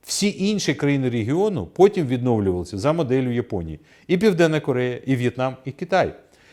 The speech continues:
І тому, е, дійсно в Японії накопичений фантастичний досвід. А ми зараз намагаємося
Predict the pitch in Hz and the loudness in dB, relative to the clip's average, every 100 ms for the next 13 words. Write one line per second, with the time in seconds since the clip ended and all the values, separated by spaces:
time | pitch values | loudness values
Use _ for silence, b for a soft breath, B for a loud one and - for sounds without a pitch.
0 | b - 135 143 135 - 147 180 233 175 | b -2 4 6 4 2 2 4 4 4
1 | - - 123 113 135 185 - 143 120 131 | 0 0 0 2 0 -2 -2 -2 0 0
2 | 180 165 139 139 147 147 123 131 120 120 | 0 0 -2 -2 -4 -4 -4 -6 -6 -4
3 | 139 135 127 110 87 82 - - 131 127 | -6 -6 -2 -2 -2 -6 -6 0 6 6
4 | 127 135 196 214 - - - 107 147 190 | 6 4 4 2 -4 -20 -10 4 8 8
5 | 196 156 131 120 147 180 170 147 | 6 0 -2 0 0 0 -2 -2